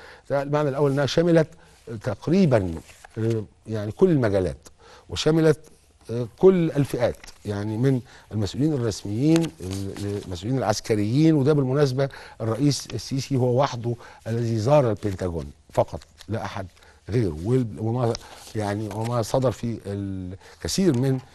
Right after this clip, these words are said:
آه، ال-، وسائل الإعلام الأمريكية والدولية يؤكد أهمية هذه الزيارة، وإنه ال-،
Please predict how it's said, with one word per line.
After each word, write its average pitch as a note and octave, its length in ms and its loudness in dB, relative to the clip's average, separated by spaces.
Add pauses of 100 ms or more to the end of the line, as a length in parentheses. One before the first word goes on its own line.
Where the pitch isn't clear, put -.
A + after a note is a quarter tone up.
(200)
آه، A2 300 2
ال-، G2 580 -8
وسائل A2+ 360 -4
الإعلام A#2 440 2
الأمريكية F#2+ 540 -4
والدولية B2 680 2 (340)
يؤكد A2+ 440 -4
أهمية B2 420 2
هذه A#2+ 220 -6 (160)
الزيارة، F#2+ 680 -4
وإنه D3+ 440 -2 (340)
ال-، B2+ 160 -2